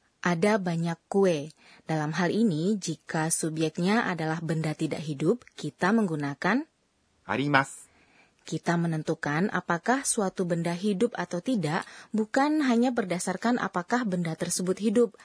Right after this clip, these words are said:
Speaker 1: namun juga apakah benda itu dapat bergerak sendiri. Tanaman adalah benda hidup, namun tidak bisa bergerak. Jadi kita menggunakan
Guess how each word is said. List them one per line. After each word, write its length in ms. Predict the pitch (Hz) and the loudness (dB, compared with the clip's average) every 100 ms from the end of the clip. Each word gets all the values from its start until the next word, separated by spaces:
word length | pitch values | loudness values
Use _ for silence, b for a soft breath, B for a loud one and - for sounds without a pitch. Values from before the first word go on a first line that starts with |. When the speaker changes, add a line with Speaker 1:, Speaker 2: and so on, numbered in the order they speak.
| B B | B B
Speaker 1:
namun 400 | 165 151 180 220 | -6 -2 0 0
juga 320 | 165 135 170 | -2 -2 -2
apakah 400 | 170 151 - 226 | 0 -6 -2 0
benda 320 | 226 180 156 | 2 0 0
itu 240 | 147 - 240 | -2 0 0
dapat 400 | 160 147 233 247 | 0 0 0 0
bergerak 400 | 170 147 151 147 | -4 -4 -6 -4
sendiri. 560 | - 160 160 156 - b b b b b b | -2 0 0 0 -4 b b b b b b
Tanaman 480 | 185 196 233 247 226 | 0 2 4 4 2
adalah 320 | 160 165 170 | 0 -2 -4
benda 240 | 160 160 | -4 -4
hidup, 400 | 156 170 185 160 | -2 2 2 0
namun 480 | - 156 147 175 254 | -6 -6 -2 0 2
tidak 240 | 240 156 139 | 2 -2 -2
bisa 160 | 165 | -4
bergerak. 560 | 151 156 175 170 147 - B B | -4 -2 0 2 0 -8 B B
Jadi 480 | - 156 143 170 220 | -6 -4 0 0 0
kita 320 | - 160 190 | -2 -2 2
menggunakan 720 | 220 202 160 156 151 196 220 | 2 2 0 -2 0 2 2